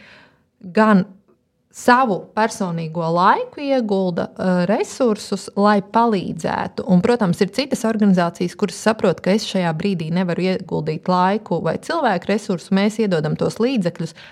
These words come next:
vai mēs iedodam mantas. Un arī, ā, vēl viens veids, tā tad ir laiks, manta kāda vai ne, vai trešais ir tā,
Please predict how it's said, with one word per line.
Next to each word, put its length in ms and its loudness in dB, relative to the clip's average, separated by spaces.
vai 100 6
mēs 240 4
iedodam 400 0
mantas. 640 0
Un 160 8
arī, 220 4
ā, 720 -12
vēl 340 4
viens 240 -4
veids, 240 -4
tā 140 -2
tad 140 2
ir 120 2
laiks, 640 2
manta 640 4
kāda 480 4
vai 180 -4
ne, 200 -2
vai 180 2
trešais 500 2
ir 140 -6
tā, 160 -2